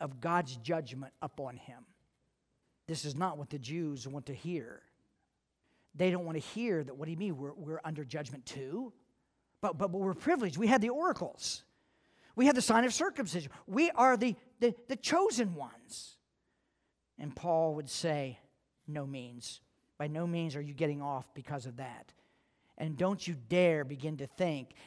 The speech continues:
that the unfaithfulness of some is going to impugn the character and the faithfulness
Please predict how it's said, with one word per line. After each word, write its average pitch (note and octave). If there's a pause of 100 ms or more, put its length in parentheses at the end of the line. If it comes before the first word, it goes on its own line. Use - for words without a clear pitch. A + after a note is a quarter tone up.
(100)
that D#3
the C#3+
unfaithfulness F#3
of D3
some A#2+ (240)
is D3
going E3
to D#3+ (100)
impugn E3+
the D#3
character D#3+
and C#3
the C3
faithfulness C3